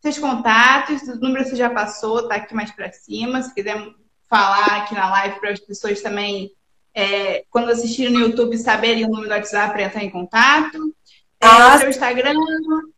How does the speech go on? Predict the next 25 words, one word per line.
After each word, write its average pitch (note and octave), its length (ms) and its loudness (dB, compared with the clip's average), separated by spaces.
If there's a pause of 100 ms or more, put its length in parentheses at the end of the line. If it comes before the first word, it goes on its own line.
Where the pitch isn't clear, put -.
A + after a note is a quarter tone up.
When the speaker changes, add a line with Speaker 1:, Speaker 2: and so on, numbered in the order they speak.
(260)
Speaker 1:
como C#4 220 0
é C#4 40 0
que C#4 80 -12
faz C4 200 2
pra A#3+ 420 4
comprar, C#4 680 0
como C4+ 140 -6
é B3+ 60 -6
que B3+ 180 -8
é? B3+ 340 -4 (120)
Pode C4 540 -4 (800)
Speaker 2:
Sim, - 300 2
Speaker 1:
vender A#3 120 8
o B3 40 4
seu C#4 160 2
Speaker 2:
sim. - 60 -4
Speaker 1:
peixe. A#3+ 220 -4
Speaker 2:
Ó, G3 140 10
pessoal, D#4 580 8 (220)
o G#3+ 80 0
nosso A#3+ 480 6 (200)
Instagram A3 840 4
é G#3 180 8
arroba A3 760 6 (480)
maria A3+ 840 8